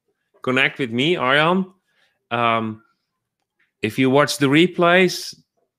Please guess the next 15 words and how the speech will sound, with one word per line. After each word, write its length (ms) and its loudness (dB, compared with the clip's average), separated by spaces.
because 260 -8
this 220 -4
doesn't 340 -2
work 320 0
in 80 -6
a 60 -6
podcast, 880 0
there 220 2
is 160 -2
this 240 -4
ticker 560 -2
about 400 2
a 60 -2
new 300 2
challenge 880 -2